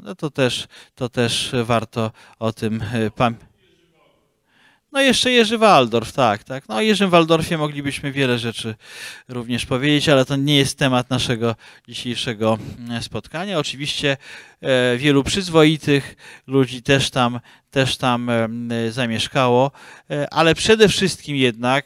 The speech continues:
e, to byli właśnie ci zbrodniarze. Do pracy mieli bardzo blisko, bo z jednej strony właśnie, e, do dzisiejszego gmachu sprawiedliwości, czyli gmachu Ministerstwa Bezpieczeństwa Publicznego,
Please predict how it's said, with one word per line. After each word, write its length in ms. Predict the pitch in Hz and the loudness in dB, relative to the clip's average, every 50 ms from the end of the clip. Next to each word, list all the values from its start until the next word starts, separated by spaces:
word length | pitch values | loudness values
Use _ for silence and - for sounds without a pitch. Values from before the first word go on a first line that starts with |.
| _ - - | _ -8 -6
e, 320 | 147 135 135 135 135 139 _ - | -4 -4 -4 -4 -6 -8 _ -4
to 140 | - 156 | -4 -4
byli 280 | 147 151 151 151 151 147 | -2 -2 -4 -4 -4 -4
właśnie 460 | 139 139 135 131 127 - - 139 131 | -2 0 0 0 -2 -4 -10 -10 -10
ci 380 | - - - - 123 123 123 120 - - - - - - | -10 -10 -8 -6 -6 -6 -6 -8 -12 -16 -20 -20 -20 -16
zbrodniarze. 600 | 135 139 143 143 139 127 131 135 131 143 160 185 | -10 -4 0 0 0 0 0 0 0 0 0 -2
Do 120 | 175 185 180 | -4 -4 0
pracy 380 | - 190 185 190 190 - 214 | 2 2 2 2 0 -4 -6
mieli 260 | 208 196 190 185 190 | -4 -4 -2 -2 0
bardzo 540 | 175 180 165 160 156 147 156 160 156 160 160 - - - - - - - - - | 2 4 4 4 2 2 2 4 4 4 2 0 -6 -20 -18 -18 -18 -18 -18 -16
blisko, 440 | 143 139 160 196 208 196 - - 147 | -10 -6 -4 -4 -2 -2 0 0 2
bo 140 | 120 131 127 | 2 2 2
z 60 | 120 | 2
jednej 300 | 135 135 127 131 135 131 | 2 0 0 0 -2 -4
strony 360 | 123 - - 143 131 131 135 | -4 -2 0 0 0 0 0
właśnie, 560 | 123 127 127 123 123 107 - - 131 127 127 127 _ - - - - - - - - | 0 2 2 2 2 0 -4 -2 -2 -2 -2 -2 _ -14 -20 -20 -20 -20 -20 -16 -8
e, 260 | 156 135 127 123 123 | -2 0 0 0 0
do 340 | 120 120 131 123 120 120 123 | 0 2 4 6 6 6 4
dzisiejszego 600 | 123 123 - - 135 127 - - 123 131 127 123 | 0 -4 -6 -4 -4 -2 -4 -4 -4 -4 -4 -2
gmachu 260 | 131 127 120 123 127 | -2 -2 -2 -2 -4
sprawiedliwości, 920 | - - 143 123 117 120 117 117 117 117 117 127 127 123 - - - 120 | -4 -2 -2 -2 -2 -4 -8 -8 -8 -4 -2 -2 -2 -2 -4 -10 -12 -14
czyli 420 | - - 131 117 110 110 113 113 - _ - - - - - _ _ | -12 -10 -8 -8 -8 -8 -10 -10 -12 _ -20 -20 -20 -20 -20 _ _
gmachu 440 | 120 123 127 123 120 113 - 135 127 | -12 -4 0 0 0 0 0 -4 -4
Ministerstwa 640 | 123 123 120 117 - - 127 117 110 - 131 120 | -2 -2 -4 -4 -4 -2 -2 -2 -2 -2 -4 -4
Bezpieczeństwa 920 | 113 117 - - 127 120 - - 123 117 113 - - - - 117 107 107 107 - - - - _ _ - - | -4 -4 -6 -4 -6 -6 -4 -2 -2 -4 -4 -6 -10 -6 -2 -2 -2 -2 -2 -6 -14 -20 -20 _ _ -14 -14
Publicznego, 760 | 117 107 110 113 107 - - - 127 117 107 104 113 110 107 | -12 -12 -12 -14 -12 -10 -6 -4 -2 -2 0 2 2 2 2